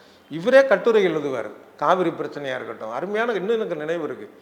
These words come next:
காவிரி பிரச்சனை பத்தின அவருடைய கட்டுரை, அந்த கருத்துக்கள், அதே போல பார்த்தா மதவாதம் பத்தின ஒரு விஷயங்கள், இதெல்லாம் அவ்வளவு சிறப்பா எழுதக்கூடியவர்.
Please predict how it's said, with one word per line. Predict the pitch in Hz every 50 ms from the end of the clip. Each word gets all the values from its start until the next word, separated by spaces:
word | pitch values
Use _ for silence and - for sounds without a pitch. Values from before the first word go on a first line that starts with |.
| - _ - _ -
காவிரி | - 143 170 226 262 240 220
பிரச்சனை | 196 202 180 180 - 165 160
பத்தின | 143 151 147 160 160
அவருடைய | 170 160 147 139 131 127 113
கட்டுரை, | 135 139 135 180 165 160 147 147 151 - - - - - - -
அந்த | - 127 123 123
கருத்துக்கள், | 123 143 156 196 208 185 220 156 - 151 139 143 - - - - - - - -
அதே | - 131 160 202
போல | 202 208 196
பார்த்தா | 185 165 160 156 202 208 180 139
மதவாதம் | 143 165 202 254 269 269 247 226 214 190 170
பத்தின | 165 - 170 156 147
ஒரு | 143 131
விஷயங்கள், | 127 127 127 - 160 147 143 127 127 123 120
இதெல்லாம் | 110 117 143 160 214 269 285 240 170
அவ்வளவு | 139 123 135 147 180 247 285 285 254
சிறப்பா | 233 - - 190 196 196 196 202 202
எழுதக்கூடியவர். | 190 175 170 165 156 139 151 147 139 135 131 147